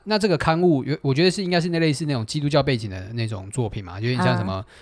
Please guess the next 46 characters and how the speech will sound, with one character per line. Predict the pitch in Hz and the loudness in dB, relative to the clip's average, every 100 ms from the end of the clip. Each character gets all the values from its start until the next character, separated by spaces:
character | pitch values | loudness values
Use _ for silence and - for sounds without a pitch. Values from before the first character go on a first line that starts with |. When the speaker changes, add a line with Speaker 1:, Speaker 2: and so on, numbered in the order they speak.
| - _ | -20 _
Speaker 1:
现 | - 139 | -2 2
在 | 131 | 2
的 | 117 | 2
什 | 107 | 0
么 | 101 101 | -4 -6
《今 | - 139 | 0 2
日 | 135 | 4
报》 | 131 120 | 4 4
啊， | 110 | 2
《论 | 123 110 | 0 -2
坛 | 98 | -2
报》 | 107 107 | 0 0
这 | 110 | 0
样 | 101 | -4
子， | 104 | -4
Speaker 2:
啊， | |
嗯， | 180 175 170 160 | -4 -4 -4 -6
嗯， | 160 - | -8 -8
嗯， | 160 107 | -10 -12
嗯。 | - 160 | -4 2
Speaker 1:
类 | 143 | 4
似 | - | 4
的 | 131 | 2
东 | 123 123 | 2 2
西。 | 135 | 0
那 | 208 208 | 0 2
可 | 151 | 4
是 | 156 | 4
那 | 220 | 2
个 | 165 | 4
刊 | 170 | 4
物 | 165 | 4
里 | 123 | 2
面 | 123 | 2
就 | 151 139 | 2 2
有 | 110 | 2
刊 | - 127 135 | 0 0 0
载 | 117 104 | 0 -2
小 | 101 - 87 | -2 -4 -6
说 | - 107 | -6 -6
的 | 107 92 90 127 | -4 -8 -12 -8
这 | - | -4
一 | 110 | -4
部 | 110 95 | -4 -10
分。 | 110 - _ _ - | -12 -16 _ _ -12
Speaker 2:
哦。 | 156 156 196 254 269 190 151 143 135 | -6 -4 -4 -2 -2 -4 -6 -10 -14